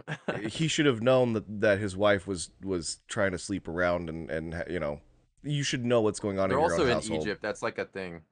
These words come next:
Speaker 1: Like, they're, they're, they're just really sexually, um, messed up in Egypt.
Speaker 2: Probably.
Speaker 1: There's
Speaker 2: Yeah.
Speaker 1: a lot of, yeah.
Speaker 2: So.
Speaker 1: There's a lot of weird stories that come out of Egypt with that stuff.
Speaker 2: Yeah,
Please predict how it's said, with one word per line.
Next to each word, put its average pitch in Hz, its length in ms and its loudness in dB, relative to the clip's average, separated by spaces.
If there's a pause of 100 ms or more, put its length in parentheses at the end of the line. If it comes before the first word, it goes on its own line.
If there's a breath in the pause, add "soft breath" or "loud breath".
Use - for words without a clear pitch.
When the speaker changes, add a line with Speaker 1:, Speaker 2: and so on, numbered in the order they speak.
(200)
Speaker 1:
Like, 87 200 -10
they're, 101 280 -6
they're, 101 300 -4
they're 110 240 -6
just 104 220 -12 (260)
really 98 400 -8
sexually, 90 720 -8 (240)
um, 85 460 -6 (600)
messed 92 460 -10
up 85 220 -10
in 82 120 -14
Egypt. 82 440 -16 (400)
Speaker 2:
Probably. 101 500 6 (220)
Speaker 1:
There's 107 180 -6
Speaker 2:
Yeah. 101 140 2
Speaker 1:
a - 20 2
lot 95 140 0
of, 90 180 -8 (840)
yeah. 87 360 -8 (520)
Speaker 2:
So. 80 380 -2
Speaker 1:
There's 107 200 -8
a 110 60 -6
lot 107 160 -4
of 90 180 -6 (300)
weird 92 260 -10
stories 85 320 -10
that - 160 -14
come 87 120 -16
out 85 100 -12
of 82 100 -14 (180)
Egypt 85 400 -18 (380)
with 92 160 -20
that - 180 -12
stuff. 85 200 -18 (580)
Speaker 2:
Yeah, 65 380 0